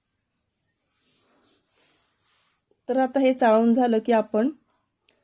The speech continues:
त्याला एकदा मिक्स करून घेऊया, कारण की आपण ह्यामध्ये बेकिंग पावडर, बेकिंग सोडा आणि मीठ घातलेलं आहे, तर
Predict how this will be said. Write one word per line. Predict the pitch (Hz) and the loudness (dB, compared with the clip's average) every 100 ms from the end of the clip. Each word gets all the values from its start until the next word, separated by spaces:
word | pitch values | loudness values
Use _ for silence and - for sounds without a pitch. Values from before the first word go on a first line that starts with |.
| _ _ _ | _ _ _
त्याला | 226 214 214 | -4 0 0
एकदा | - 220 185 233 320 - | 0 -4 0 -2 -2 -6
मिक्स | 214 220 - | -4 -4 -4
करून | - 240 240 | -2 0 2
घेऊया, | 247 233 208 | 2 2 0
कारण | 208 214 208 | 0 -2 -2
की | 208 | 0
आपण | 214 214 233 | -2 -2 -2
ह्यामध्ये | 233 220 208 220 | 0 -2 0 0
बेकिंग | 202 202 214 208 | 0 -2 -2 -4
पावडर, | 214 208 202 226 | -2 -4 -2 -2
बेकिंग | 202 202 208 | -2 -4 -6
सोडा | 208 208 208 | -6 -2 -2
आणि | 208 214 | 0 0
मीठ | 220 226 | 0 0
घातलेलं | 247 233 214 208 | -2 -4 -4 -2
आहे, | 202 | -4
तर | 196 | -4